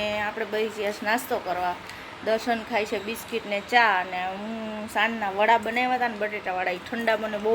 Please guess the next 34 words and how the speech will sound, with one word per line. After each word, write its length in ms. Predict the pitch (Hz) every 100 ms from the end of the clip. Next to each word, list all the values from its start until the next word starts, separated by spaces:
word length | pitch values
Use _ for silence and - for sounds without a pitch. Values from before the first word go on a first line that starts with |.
| 214
ભાવે, 240 | 196 190 185
એટલે 160 | 196
આપણે 240 | 196 208 240 - - - - -
ચા 180 | 214 214
અને 120 | 202
નાસ્તો 360 | 190 196 - 214
કરી 320 | 220 247 233
લેશું. 340 | 185 185 190 202 - - - - - 165
અને 240 | 196 202 202 202 202 196 208
ગુડ 160 | 214
મોર્નિંગ 440 | 214 240 254 233 190
બધાને, 360 | 202 196 190 185
કાં? 180 | 240 349 - - - - - - - - - - - - - 214
એ 100 | 202 -
ચા 140 | 214
પી 240 | - 247
લે 180 | 247 190
છે, 220 | - 202 254 - - - - - - -
એટલે 300 | 180 - 190 190 190 190 233
ફટાફટ 440 | 220 214 202 -
ચા 140 | 220 214
પી 140 | 233 254
લે 80 | 262
ને 60 | 220
પછી 260 | 208 - 196
નીકળીએ 400 | 220 208 180 175
આપણે 280 | 160 170 -
તૈયાર 340 | 202 160 - -
થઈ. 180 | 190 175 - - - -
એ 80 | 220
તો 120 | 214
તૈયાર 380 | 202 226 214 175 165
જ 160 | -
છે. 180 | -